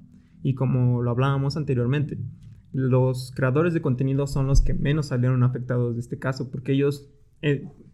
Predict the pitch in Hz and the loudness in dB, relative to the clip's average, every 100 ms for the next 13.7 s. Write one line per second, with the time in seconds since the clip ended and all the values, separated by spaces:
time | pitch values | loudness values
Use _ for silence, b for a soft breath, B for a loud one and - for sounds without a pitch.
0 | - 135 147 147 139 135 151 190 220 220 | -14 -10 -6 -2 0 2 2 4 4 4
1 | 214 233 196 185 190 180 147 156 160 160 | 0 0 0 0 0 0 0 -2 -2 -4
2 | - 127 120 117 120 131 127 127 139 156 | -4 0 0 -2 -6 -6 -6 -2 -2 -2
3 | - 120 123 b b b b 135 131 135 | -6 -8 -10 b b b b -4 -2 -2
4 | 143 131 127 - - _ - _ - 131 | 0 -4 -4 -16 -20 _ -20 _ -4 -2
5 | 127 135 135 143 127 135 135 139 123 120 | 0 2 4 4 2 0 0 0 0 0
6 | 135 147 139 147 151 156 156 - - 131 | 0 0 0 0 0 -4 -8 -20 -12 -4
7 | 131 127 131 127 127 127 127 139 - - | -2 -2 -2 -2 -2 -2 -2 -4 -4 -8
8 | - b b b b _ _ _ 135 123 | -18 b b b b _ _ _ -2 -2
9 | 127 135 123 143 139 123 - 123 120 127 | -4 -2 0 0 0 -4 -6 -8 -4 -4
10 | - 123 156 147 143 127 120 123 - - | -2 -2 0 -2 -4 -2 0 -2 -4 -4
11 | 127 127 127 127 135 160 156 131 131 135 | 0 0 -2 -6 -6 -4 -4 -4 -6 -6
12 | 139 135 - - 165 - _ _ _ 135 | -6 -6 -6 -4 -6 -8 _ _ _ -8
13 | 131 127 131 123 117 135 - | -4 -4 0 0 0 -4 -6